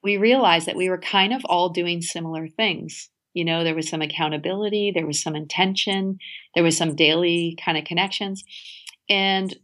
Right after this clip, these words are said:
we were like, "Gee," but we all kind of made it up ourselves. Like, we all just kind of in the midst of the struggle, we kind of were like, "We need something, we need something." So <laughs> we,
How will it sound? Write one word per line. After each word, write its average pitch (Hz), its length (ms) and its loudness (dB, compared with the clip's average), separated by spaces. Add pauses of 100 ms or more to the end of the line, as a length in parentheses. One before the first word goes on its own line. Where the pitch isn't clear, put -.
we 220 160 0
were 294 140 4
like, 202 400 2
"Gee," 254 340 0
but 202 160 0
we 233 140 4
all 233 160 6
kind 262 200 2
of 190 120 -2
made 185 400 0
it 226 80 -2
up 175 160 2
ourselves. 190 560 -4
Like, 170 120 -2
we 180 120 0
all 170 240 0
just 180 200 -8
kind 185 140 -4
of 185 80 -6
in 185 100 -2
the 175 80 -4
midst 170 360 -2
of 175 140 -4
the 160 300 0
struggle, 170 640 0
we 151 120 -2
kind 156 200 -6
of 156 60 -8
were 156 120 -4
like, 143 200 -2
"We 165 160 2
need 214 280 0
something, 196 420 0
we 180 120 0
need 202 220 -2
something." 180 260 -2
So 180 220 2
<laughs> - 180 -2
we, - 220 -2